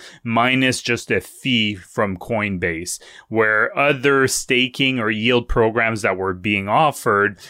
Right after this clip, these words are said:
they were essentially taking the user's money or assets and then using their discretion to try and get higher yield. So that's kind of different practices here.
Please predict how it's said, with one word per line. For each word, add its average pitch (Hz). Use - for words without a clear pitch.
they 135
were 131
essentially 135
taking 127
the 101
user's 107
money 127
or 101
assets 104
and 117
then 113
using 127
their 110
discretion 110
to 107
try 117
and 98
get 95
higher 98
yield. 90
So 101
that's 127
kind 139
of 98
different 107
practices 104
here. 135